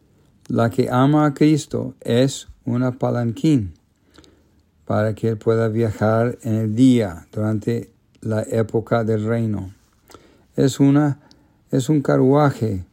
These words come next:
para Cristo, hecho por Cristo mismo, de la humanidad resucitada, elevada y noble de Cristo.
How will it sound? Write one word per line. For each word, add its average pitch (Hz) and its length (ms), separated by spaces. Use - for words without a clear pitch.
para 107 280
Cristo, - 500
hecho 120 340
por 113 220
Cristo 120 500
mismo, 101 640
de 113 560
la 113 260
humanidad 117 920
resucitada, 110 1160
elevada 113 840
y 110 120
noble 110 600
de 104 160
Cristo. - 580